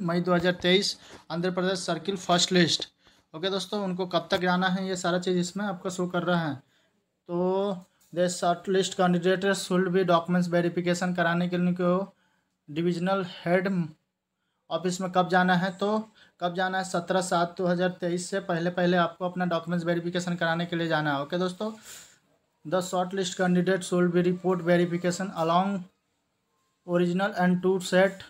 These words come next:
attested, सेल्फ अटेस्टेड फोटो कॉपी लेके जाना है। ओके दोस्तों, अब यहाँ पर आप percentage देख सकते हैं कि आपका percentage कितना है, कितना में आपका selection हुआ है। तो यहाँ आप देख सकते हैं,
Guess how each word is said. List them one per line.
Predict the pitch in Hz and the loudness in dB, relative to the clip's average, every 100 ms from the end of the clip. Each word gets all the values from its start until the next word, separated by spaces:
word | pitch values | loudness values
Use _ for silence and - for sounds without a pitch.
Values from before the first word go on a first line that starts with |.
| _ - | _ -16
attested, | 151 170 165 196 180 160 | -4 -4 -2 2 2 2
सेल्फ | - 180 185 | 4 4 4
अटेस्टेड | 180 185 170 202 202 - - - _ | 4 4 4 4 2 0 -18 -20 _
फोटो | 175 180 185 | -4 -2 2
कॉपी | 175 160 196 | 2 2 2
लेके | 185 175 180 | 2 4 4
जाना | 175 170 160 | 6 6 4
है। | 147 | 2
ओके | 151 151 190 | -2 -2 0
दोस्तों, | 185 - 220 - _ _ _ _ _ - | 0 -4 -6 -10 _ _ _ _ _ -4
अब | 170 | 0
यहाँ | 190 190 | 4 4
पर | 185 190 | 4 0
आप | 185 | 2
percentage | 185 185 175 202 | 2 4 4 2
देख | 185 185 | 2 2
सकते | 190 180 190 | 2 0 -2
हैं | 190 | 2
कि | 180 | 2
आपका | 165 180 | 2 0
percentage | 170 160 165 180 170 | -2 -2 -2 0 0
कितना | 180 190 185 | 0 4 6
है, | 185 185 | 6 4
कितना | 180 180 180 190 180 185 | 0 2 4 4 2 -4
में | 175 | -2
आपका | 170 180 | -2 -2
selection | 175 160 160 185 | 0 -2 0 0
हुआ | 180 175 | 4 4
है। | 185 220 | 4 0
तो | - _ _ _ _ 175 | -8 _ _ _ _ -6
यहाँ | 175 175 | -4 -2
आप | 175 | 0
देख | 175 180 | -2 -4
सकते | 185 185 | -6 0
हैं, | 185 208 | 0 0